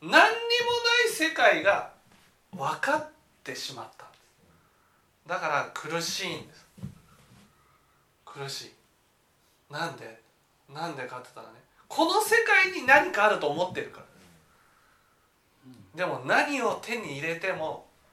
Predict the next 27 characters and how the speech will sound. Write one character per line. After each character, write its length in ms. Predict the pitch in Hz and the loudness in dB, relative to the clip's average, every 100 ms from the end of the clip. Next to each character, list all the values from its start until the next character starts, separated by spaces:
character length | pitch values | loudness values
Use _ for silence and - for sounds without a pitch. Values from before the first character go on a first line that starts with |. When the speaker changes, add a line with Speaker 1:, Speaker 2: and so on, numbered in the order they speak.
| _ _ _ _ _ | _ _ _ _ _
Speaker 1:
ね、 240 | 156 180 - _ 196 _ _ _ | -14 -14 -16 _ -20 _ _ _
砂 560 | - - 208 208 277 294 | -14 -10 -4 2 6 6
を 200 | 302 - | 6 4
噛 220 | 311 320 | 4 4
む 160 | 277 | 0
よ 280 | 254 269 226 | -2 0 0
う 20 | 175 | -2
に 80 | |
味 300 | 131 139 147 | -4 -4 -2
が 140 | 175 170 | 0 2
な 140 | 170 | 2
い 40 | - | 0
ん 40 | |
で 120 | - | -6
す。 160 | - - _ _ _ _ _ _ _ _ _ - - _ _ _ _ _ _ _ _ _ - | -20 -20 _ _ _ _ _ _ _ _ _ -20 -20 _ _ _ _ _ _ _ _ _ -16
砂 480 | - 233 277 302 320 | -10 0 4 6 6
を 40 | |
握 340 | 294 294 294 320 | 4 -2 0 0
る 140 | 330 | 0
よ 220 | 349 330 254 | 0 0 -2
う 20 | |
に 280 | 220 170 - - _ _ _ _ _ - | -4 -10 -12 -18 _ _ _ _ _ -20
し 200 | - 147 | -14 -10
ね、 220 | 170 156 | -10 -6
喜 60 | 156 202 196 208 | -4 -2 0 0
び 100 | 208 | 0
が 360 | 214 185 - | 2 2 -2